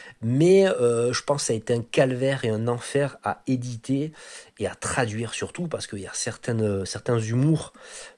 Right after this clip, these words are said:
pipi caca, et puis, euh, des allusions à des, euh, à des cosplays, à des, euh, à des, euh,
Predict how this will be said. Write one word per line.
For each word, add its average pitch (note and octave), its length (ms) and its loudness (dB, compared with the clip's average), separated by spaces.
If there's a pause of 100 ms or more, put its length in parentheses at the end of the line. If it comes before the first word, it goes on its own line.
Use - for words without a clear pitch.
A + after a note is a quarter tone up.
pipi A#2 300 -8
caca, C3 540 0
et A#2 40 -2
puis, G#2 240 -8
euh, F2+ 160 -8
des G2 260 -4
allusions A#2 460 0
à A2 60 -2
des, G#2 200 -4
euh, F#2+ 320 -8 (840)
à - 40 -12
des F#2+ 120 -6
cosplays, F3+ 600 2
à A2+ 60 2
des, G#2+ 220 2
euh, G2+ 100 2 (560)
à - 140 -12
des, G2+ 260 -4
euh, F#2 400 -10